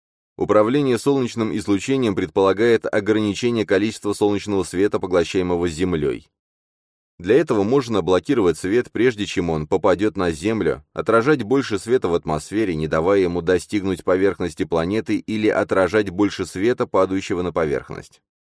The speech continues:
Это попытка уравновесить потепление охлаждением Земли. Как правило, управлять солнечным излучением дешевле и быстрее, чем удалять углекислый газ,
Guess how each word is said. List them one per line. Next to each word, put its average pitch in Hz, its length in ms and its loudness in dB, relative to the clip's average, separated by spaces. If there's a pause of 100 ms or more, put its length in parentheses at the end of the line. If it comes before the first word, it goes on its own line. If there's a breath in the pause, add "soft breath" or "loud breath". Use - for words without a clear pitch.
(540)
Это 85 220 0
попытка 90 440 -2
уравновесить 101 760 2
потепление 87 600 -4
охлаждением 78 580 -2
Земли. 71 420 -8 (140)
Как 104 200 0
правило, 147 340 2
управлять 117 520 2
солнечным 117 540 0
излучением 101 680 -2
дешевле 85 520 -2
и - 20 -2
быстрее, 101 480 -2
чем 104 320 -2
удалять 98 480 2
углекислый 92 560 -4
газ, 73 360 -2